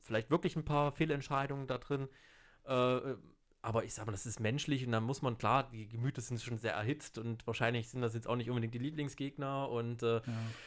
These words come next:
Speaker 1: ähm, ich würde es mal aus Schiedsrichtersicht als Hochrisikospiel <laughs> betiteln, wahrscheinlich, ne?
Speaker 2: Ja.
Speaker 1: Ja,
Speaker 2: Also
Speaker 1: und von
Speaker 2: du
Speaker 1: daher
Speaker 2: wirst, also wirst wahrscheinlich jetzt, ich frag mich, wer angesetzt ist jetzt für heute als Schiedsgericht.
Speaker 1: Na, ich glaub auch nicht die
Speaker 2: Ich
Speaker 1: von
Speaker 2: kann mir,
Speaker 1: gestern. Die
Speaker 2: nee,
Speaker 1: gab,
Speaker 2: ich kann
Speaker 1: da
Speaker 2: mir
Speaker 1: gab's
Speaker 2: vorstellen,
Speaker 1: nämlich auch
Speaker 2: da
Speaker 1: ganz schön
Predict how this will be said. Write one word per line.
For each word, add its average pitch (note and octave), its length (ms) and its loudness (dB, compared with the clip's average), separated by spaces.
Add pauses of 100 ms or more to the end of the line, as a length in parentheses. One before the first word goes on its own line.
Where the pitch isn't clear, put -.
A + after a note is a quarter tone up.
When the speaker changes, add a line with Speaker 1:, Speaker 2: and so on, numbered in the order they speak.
(160)
Speaker 1:
ähm, A#2+ 460 4
ich A2+ 160 -6
würde C3+ 160 4
es B2 80 2
mal B2 520 2
aus C3 200 -2
Schiedsrichtersicht D3+ 640 4
als A#2+ 180 2
Hochrisikospiel E3+ 800 6
<laughs> - 40 -6
betiteln, E3+ 580 4
wahrscheinlich, F3 760 8
ne? D3+ 220 0 (720)
Speaker 2:
Ja. A2 360 2 (680)
Speaker 1:
Ja, F#2+ 180 4
Speaker 2:
Also B2 160 8
Speaker 1:
und A#2 60 4
von B2 100 8
Speaker 2:
du A#2 40 6
Speaker 1:
daher B2 160 8
Speaker 2:
wirst, - 340 0
also A2+ 280 2
wirst A#2+ 180 2
wahrscheinlich A#2+ 400 4
jetzt, A#2 200 2
ich A#2 200 -4
frag E3+ 180 6
mich, F3 160 0
wer C#3+ 120 0
angesetzt D3 560 0
ist - 120 -2
jetzt C3+ 240 0
für A#2+ 280 2
heute D3+ 480 4 (160)
als B2 200 -2
Schiedsgericht. D#3+ 680 -2 (240)
Speaker 1:
Na, G#2 160 -2
ich G2+ 100 -6
glaub A2+ 160 0
auch A#2 120 2
nicht B2 160 0
die C3 40 -4
Speaker 2:
Ich A#2 40 -8
Speaker 1:
von B2 100 2
Speaker 2:
kann D3 100 8
mir, D3 60 6
Speaker 1:
gestern. G#2+ 240 2
Die A#2 80 -2
Speaker 2:
nee, B2+ 100 6
Speaker 1:
gab, A2+ 80 4
Speaker 2:
ich - 60 -6
kann C#3 140 6
Speaker 1:
da C#3 40 6
Speaker 2:
mir C3+ 60 6
Speaker 1:
gab's A#2+ 80 4
Speaker 2:
vorstellen, C#3 340 6
Speaker 1:
nämlich - 0 -
auch A#2+ 40 4
Speaker 2:
da C3 80 8
Speaker 1:
ganz B2+ 100 4
schön C#3+ 80 8